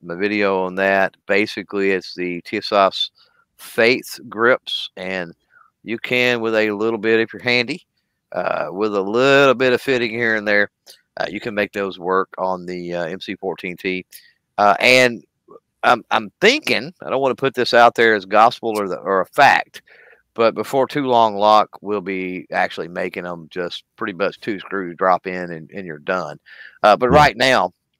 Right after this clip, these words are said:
Speaker 1: anyway, you can do the, the Faith grips with a little bit of fitting, and that it's an even a more amazing. I mean, the, the recoil on it is not near what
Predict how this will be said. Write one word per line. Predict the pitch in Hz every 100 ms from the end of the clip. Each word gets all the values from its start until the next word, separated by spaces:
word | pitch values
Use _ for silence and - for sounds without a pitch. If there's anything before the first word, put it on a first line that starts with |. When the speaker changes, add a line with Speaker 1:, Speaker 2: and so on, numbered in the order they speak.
| _ _ _
Speaker 1:
anyway, | 104 107 101 98 95
you | 104
can | 120
do | 92 101 101
the, | 95 90 85 -
the | 85
Faith | 80 - 107 95 - -
grips | 95 95 95 - -
with | 95
a | 92
little | 92 101
bit | 92 92
of |
fitting, | - 95 92 90 76
and | 87 87 82 - _ _ _ _
that | 110 101
it's | 104 -
an | 95
even | 98 90
a | 85
more | 85 87 87 78 -
amazing. | 87 87 90 92 82 80
I | 82
mean, | 85 87 85
the, | 85 80
the | 92
recoil | 92 110 110 113 110
on | 101 101 95
it |
is | 92 101
not | 98 95
near | 90 98 101 98
what | 92 90